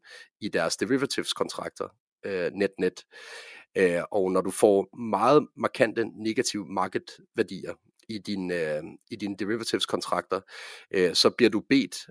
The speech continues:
af din counterparty om at poste kollateral eller cash som sikkerhed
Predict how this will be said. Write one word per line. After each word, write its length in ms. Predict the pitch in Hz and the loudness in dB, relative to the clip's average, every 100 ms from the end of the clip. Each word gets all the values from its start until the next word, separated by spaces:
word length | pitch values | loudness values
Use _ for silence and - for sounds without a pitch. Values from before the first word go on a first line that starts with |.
| - - | -8 -2
af 140 | 98 | -2
din 220 | 101 98 | -2 -4
counterparty 680 | - 107 113 120 90 90 98 - | 2 2 2 0 -2 -2 -6 -2
om 280 | 104 98 - - | -2 -2 -6 -6
at 80 | 101 - | -4 -2
poste 420 | 98 90 101 90 - _ _ _ | -2 -2 -4 -6 -8 _ _ _
kollateral 480 | 113 98 101 120 123 | -4 0 0 0 0
eller 140 | 98 | -4
cash 500 | 92 107 107 - - - - - - - | -2 2 2 2 -2 -8 -18 -18 -12 -2
som 200 | 110 101 | 2 4
sikkerhed 440 | - 147 113 95 | 4 4 2 0